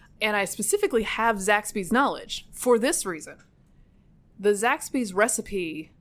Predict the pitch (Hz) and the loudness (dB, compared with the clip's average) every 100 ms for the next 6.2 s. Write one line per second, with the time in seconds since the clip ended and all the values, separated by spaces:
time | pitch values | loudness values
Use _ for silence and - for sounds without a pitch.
0 | _ _ - 185 175 165 165 - - 190 | _ _ -8 -6 -4 -6 -10 -14 -10 -8
1 | 175 175 170 190 202 185 185 175 175 160 | -6 -8 -2 2 4 2 -2 -6 -4 -6
2 | 165 - 175 170 180 165 180 180 196 208 | -8 -10 -8 -6 -6 -8 -10 -2 0 0
3 | - 208 - 196 - 202 190 202 277 269 | 0 -4 -4 -6 -4 -2 0 0 0 2
4 | 240 208 196 208 - _ _ - 185 180 | 0 0 -2 -6 -14 _ _ -2 0 0
5 | - 190 208 262 254 247 - 214 180 175 | -2 0 0 2 0 0 -2 0 0 0
6 | 185 226 | -2 -4